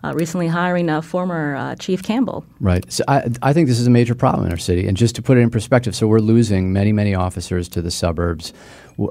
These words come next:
Speaker 2: uh, an entry-level officer in New Haven gets paid around forty-five thousand dollars. An entry-level officer in Hamden gets paid around seventy-six. That's, that's such a huge gap. And so even though many of our officers love the job that they, um, have in New Haven, uh,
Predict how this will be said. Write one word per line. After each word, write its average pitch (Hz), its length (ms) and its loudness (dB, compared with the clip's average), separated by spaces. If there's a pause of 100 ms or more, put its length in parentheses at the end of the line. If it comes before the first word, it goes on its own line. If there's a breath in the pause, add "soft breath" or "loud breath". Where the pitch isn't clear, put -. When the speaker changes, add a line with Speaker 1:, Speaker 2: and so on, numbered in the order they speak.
Speaker 2:
uh, 95 200 2
an 104 80 -6
entry-level 120 460 4
officer 95 360 0
in 98 80 2
New 92 80 0
Haven 92 240 0
gets 87 160 -4
paid 92 180 0
around 87 300 -2
forty-five 87 420 -2
thousand 90 340 -4
dollars. 98 380 0
An 92 80 -2
entry-level 92 440 -2
officer 85 400 -6
in 87 100 -6
Hamden 92 300 -4
gets 85 160 -10
paid 90 160 -6
around 82 140 -6
seventy-six. 82 640 -8
That's, 95 240 -6
that's - 280 -8
such - 460 -2
a 87 40 -6
huge 87 300 -8
gap. - 320 -12 (520 loud breath)
And 110 140 2
so 107 460 2
even 147 380 2
though 139 240 4
many 101 240 2
of 95 120 -2
our 90 120 0
officers 92 500 -8
love 95 640 0
the 98 120 -2
job 85 320 -2
that 92 140 -4
they, 87 400 -2
um, 87 220 -4
have 90 320 -4
in 90 320 -4
New 90 180 -4
Haven, 85 500 -4 (540 loud breath)
uh, 95 380 0